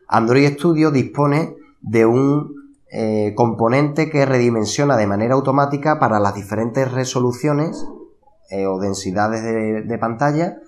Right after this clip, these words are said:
eh, la imagen que nosotros queramos. Le decimos aquí New Image Asset, seleccionamos del escritorio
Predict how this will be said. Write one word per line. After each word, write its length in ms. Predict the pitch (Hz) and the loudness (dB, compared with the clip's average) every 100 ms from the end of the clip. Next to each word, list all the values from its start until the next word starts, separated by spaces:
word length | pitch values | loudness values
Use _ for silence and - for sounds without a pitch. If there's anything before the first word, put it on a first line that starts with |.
| _ _ _ | _ _ _
eh, 380 | 107 104 101 101 | -2 0 0 0
la 140 | 95 | 0
imagen 360 | 98 104 123 107 | -2 -2 -4 -4
que 100 | 104 | -4
nosotros 340 | 101 101 98 | -6 -8 -6
queramos. 380 | 98 80 80 82 _ _ - | -6 -6 -8 -16 _ _ -6
Le 140 | 107 | -2
decimos 380 | 101 104 123 123 | -2 0 0 0
aquí 360 | 120 156 139 95 | -2 0 0 0
New 520 | 104 113 151 117 - - - _ _ _ _ _ _ _ _ _ _ _ _ _ _ _ _ _ - | 0 2 2 2 -2 -16 -20 _ _ _ _ _ _ _ _ _ _ _ _ _ _ _ _ _ -4
Image 380 | 107 110 - | 0 0 0
Asset, 340 | 117 - 202 - - _ _ _ _ _ _ _ - | 0 2 2 0 -14 _ _ _ _ _ _ _ -16
seleccionamos 1040 | - 113 107 107 107 127 127 82 - - _ - - _ _ - - _ | -2 0 0 0 2 2 2 -2 -10 -20 _ -20 -20 _ _ -14 -14 _
del 240 | 107 104 104 | -6 -2 0
escritorio 760 | 104 104 107 139 110 85 - | -2 -2 2 2 2 -2 -6